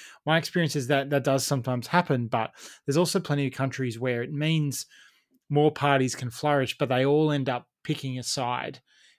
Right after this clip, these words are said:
And you end up, you know, with <laughs> a situation like you get in, like, Norwegian elections or something where, you know, if you vote for a party, what other party's leader would end up becoming the prime minister or something. And so it is interesting, you end up with that kind of thing as well, where it's like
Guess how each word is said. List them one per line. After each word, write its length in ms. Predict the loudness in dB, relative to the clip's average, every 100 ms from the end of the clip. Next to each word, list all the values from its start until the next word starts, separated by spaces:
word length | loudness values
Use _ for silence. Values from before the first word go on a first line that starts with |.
| -8
And 140 | -2 2
you 120 | 2
end 120 | 4
up, 180 | 2 0
you 80 | -2
know, 160 | 2
with 180 | 2 0
<laughs> 100 | -4
a 80 | -6
situation 560 | -8 -4 -2 -2 -4
like 160 | -8 -8
you 80 | -6
get 120 | -6
in, 80 | -6
like, 160 | -8
Norwegian 540 | -6 -4 -2 -2 -2 -4
elections 420 | -6 -6 -8 -8
or 60 | -8
something 320 | -10 -10 -8
where, 300 | -6 -6 -6 -14 -20 -20 -20 _ -2
you 160 | 2
know, 640 | 4 6 8 6 4 2 -4 _ _
if 160 | -4 0
you 120 | 0
vote 200 | 2 0
for 140 | -2
a 40 | -6
party, 600 | 2 4 4 2 -2 -6 _ _ -4
what 240 | 0 2
other 220 | 2 2 0
party's 840 | 2 2 2 -2 -8 -8 -10 -10 _ _ _ _ -6
leader 600 | 0 2 4 2 -2 -4
would 180 | 0 0
end 200 | 2 0
up 100 | -2
becoming 360 | -6 -6 -6
the 80 | -8
prime 280 | -8 -8 -6
minister 420 | -6 -8 -8 -8
or 80 | -8
something. 400 | -8 -10 -8 -10 -12 -18 -18 -20 -4
And 140 | -2
so 140 | 2 2
it 60 |
is 80 | 4
interesting, 360 | 0 -2 -4 -2
you 160 | 0
end 140 | 0 0
up 120 | -2
with 80 | -4
that 120 | -6
kind 180 | -6 -6
of 60 |
thing 180 | -4 -6
as 120 | -4
well, 200 | -4 -2
where 280 | -2 -4 -4
it's 180 | -8 -8
like 380 | -6 -6 -10